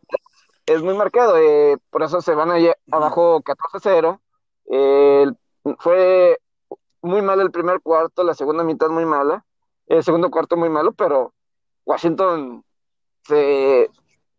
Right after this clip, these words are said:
Speaker 1: se, está muy marcado. Eh,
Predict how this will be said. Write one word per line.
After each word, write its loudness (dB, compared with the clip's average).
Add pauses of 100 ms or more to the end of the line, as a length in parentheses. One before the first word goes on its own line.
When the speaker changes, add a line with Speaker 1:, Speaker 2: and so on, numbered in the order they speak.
(800)
Speaker 1:
se, 0
está -6
muy 0
marcado. -2 (220)
Eh, -2